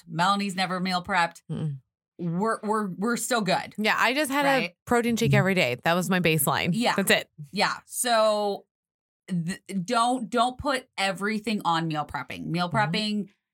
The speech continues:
Speaker 1: is not, not as important as you, I think you're envisioning it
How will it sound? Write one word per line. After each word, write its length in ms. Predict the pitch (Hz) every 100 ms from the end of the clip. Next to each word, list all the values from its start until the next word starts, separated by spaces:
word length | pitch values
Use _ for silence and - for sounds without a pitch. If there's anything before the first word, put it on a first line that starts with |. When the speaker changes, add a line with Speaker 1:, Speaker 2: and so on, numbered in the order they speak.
| _ _
Speaker 1:
is 320 | 190 185 160
not, 480 | 170 180 165 165 165 _ 160 - _ -
not 380 | 190 196 180 190
as 200 | 196 175
important 720 | 175 170 175 160 - 202 226 240
as 400 | 160 160 156 - _ _ -
you, 600 | 165 170 170 151 147 -
I 120 | - 165
think 220 | 175 165
you're 140 | 147
envisioning 580 | 147 139 139 135 131 82
it 120 | 80